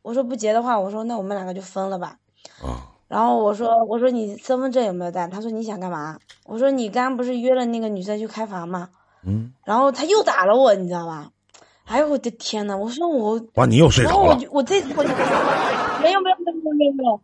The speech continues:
Speaker 1: 这次我就忍不下去了，
Speaker 2: 啊。
Speaker 1: 然后，然后我就说，我说：“你凭啥打我？”我说：“我长这么大从来没人打过我。”我说：“我对你这么好，你还打我？”我说：“你做了就做了，为什么你不承认呢？”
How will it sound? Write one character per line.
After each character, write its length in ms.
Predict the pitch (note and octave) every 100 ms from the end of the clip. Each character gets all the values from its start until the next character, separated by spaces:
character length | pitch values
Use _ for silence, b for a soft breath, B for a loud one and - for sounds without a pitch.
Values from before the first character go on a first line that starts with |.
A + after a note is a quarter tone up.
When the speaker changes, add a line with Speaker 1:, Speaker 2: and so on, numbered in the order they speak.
| _
Speaker 1:
这 160 | F#4+ F#4
次 140 | -
我 120 | D#4+
就 120 | B3+ D4
忍 240 | C4 G3+
不 40 |
下 220 | A#3 C#4+ C4
去 220 | - C4+
了， 60 |
Speaker 2:
啊。 60 | G3+
Speaker 1:
然 100 | F#3
后， 320 | A#3+ D4 - - _ _ _
然 100 | D4+
后 80 | E4+
我 80 |
就 140 | C4+ D4+
说， 220 | C4+ D4
我 120 | C4
说 80 | C4
：“你 100 | D4
凭 260 | C4 - B3+
啥 140 | A#3+ A3 - A3
打 160 | F3
我？” 160 | F3 D#3+
我 100 | B3+
说 140 | C#4
：“我 140 | D4+ D4+
长 240 | C#4+ F#3+
这 40 | A3+
么 120 | A#3
大 120 | A3+
从 200 | G#3 A3+
来 100 | B3
没 140 | B3
人 160 | A3+ A3+
打 160 | F#3+ F3+
过 120 | F#3
我。” 200 | - - b b b -
我 120 | C4+
说 140 | E4+
：“我 80 | D#4
对 200 | A#3+ D4+
你 120 | C#4
这 160 | A3 C#4+
么 140 | C#4+
好， 240 | - - -
你 180 | F3+ F#3+ - _
还 120 | F#3 -
打 220 | F3 F3+
我？” 100 | F#3
我 60 | F#3
说 280 | A3 C4 C4 b b b
：“你 140 | B3
做 280 | A3+ F4+ E4+ - _ _ -
了 140 | C#4+
就 120 | A#3
做 240 | C4 C#4+ C#4+
了， 140 | G#3
为 120 | A#3
什 80 | B3+
么 40 | A#3+
你 100 | G3
不 100 | A3+
承 200 | - F3
认 180 | B3+ A#3+
呢？” 180 | E3